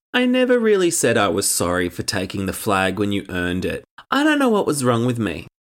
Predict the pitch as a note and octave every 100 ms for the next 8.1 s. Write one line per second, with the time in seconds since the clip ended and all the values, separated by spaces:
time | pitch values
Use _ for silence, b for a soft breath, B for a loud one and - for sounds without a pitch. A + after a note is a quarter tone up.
0 | _ - F#3 A3+ - A#3 A3+ G3 F#3+ F#3+
1 | E3+ E3+ E3+ D#3+ E3 E3 D#3+ D3 F#3+ F#3+
2 | E3+ E3 D#3 D#3+ D3+ D3+ D3 - C#3 D3+
3 | D#3+ F3 _ _ _ _ - D#3+ F#3 C3+
4 | E3 F#3+ - F#3+ E3+ F3 - F3 D#3 C#3+
5 | - C#3+ C#3 C#3 _ _ D3 D#3+ D#3+ F3
6 | D#3 A2+ B2+ C#3+ D3+ A#2 A2 A#2 A#2 A#2+
7 | B2+ B2 A#2+ A#2 A2+ G#2+ A2+ C#3 C3 -
8 | -